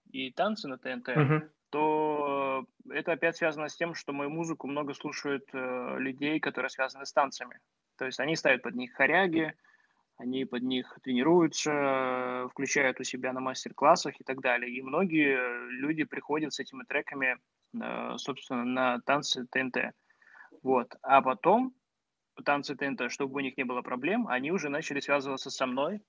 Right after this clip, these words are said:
Speaker 1: чтобы, э,
Speaker 2: Мгм.
Speaker 1: уточнить, можно ли использовать и на каких правах.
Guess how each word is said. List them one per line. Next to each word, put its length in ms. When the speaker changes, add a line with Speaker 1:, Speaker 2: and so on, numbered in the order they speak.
Speaker 1:
чтобы, 520
э, 680
Speaker 2:
Мгм. 300
Speaker 1:
уточнить, 720
можно 440
ли 160
использовать 540
и 80
на 100
каких 300
правах. 460